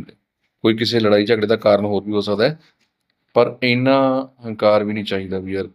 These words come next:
ਕਿਸੇ ਨਾਲ ਇੰਨਾ ਧੱਕਾ ਹੋ ਜਾਏ। ਉਹ ਕਹਿੰਦਾ "ਲਾ ਦਿਓ, ਲਾ ਦਿਓ," ਕਹੀ ਜਾਂਦਾ ਉਹ ਨਾ,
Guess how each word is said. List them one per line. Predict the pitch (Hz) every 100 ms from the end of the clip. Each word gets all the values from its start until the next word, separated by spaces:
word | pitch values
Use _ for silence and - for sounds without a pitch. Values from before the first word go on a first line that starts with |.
| _ _ _ _ -
ਕਿਸੇ | 107
ਨਾਲ | 98
ਇੰਨਾ | 95 95
ਧੱਕਾ | 113 -
ਹੋ | 92 90
ਜਾਏ। | 101
ਉਹ | 120 113 -
ਕਹਿੰਦਾ | - 110 120
"ਲਾ | 110 101
ਦਿਓ, | 101
ਲਾ | 98
ਦਿਓ," | 92 95 -
ਕਹੀ | - 98
ਜਾਂਦਾ | 98 95
ਉਹ |
ਨਾ, | 107